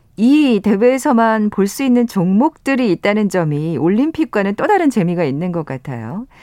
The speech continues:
자, 그중에 시각 장애인들을 위한 종목이 있습니다.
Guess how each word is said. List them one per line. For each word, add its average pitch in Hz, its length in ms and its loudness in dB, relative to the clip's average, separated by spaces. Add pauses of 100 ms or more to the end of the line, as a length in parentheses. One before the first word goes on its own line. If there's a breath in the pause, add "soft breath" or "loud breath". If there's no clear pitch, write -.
(260 loud breath)
자, 190 100 -4
그중에 233 580 0
시각 403 420 0
장애인들을 214 580 0
위한 185 160 0
종목이 165 400 -6
있습니다. 131 600 -8